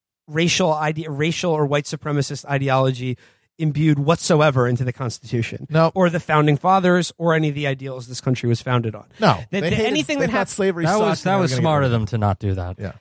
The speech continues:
Speaker 1: And that any, any subsequent events that happened after that were a perversion of their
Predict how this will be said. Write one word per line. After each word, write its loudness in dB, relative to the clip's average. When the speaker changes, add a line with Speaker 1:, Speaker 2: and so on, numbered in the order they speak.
Speaker 1:
And 0
that 0
any, 0
any 2
subsequent 0
events 2
that 0
happened 0
after 0
that -2
were 4
a 4
perversion 2
of -2
their 4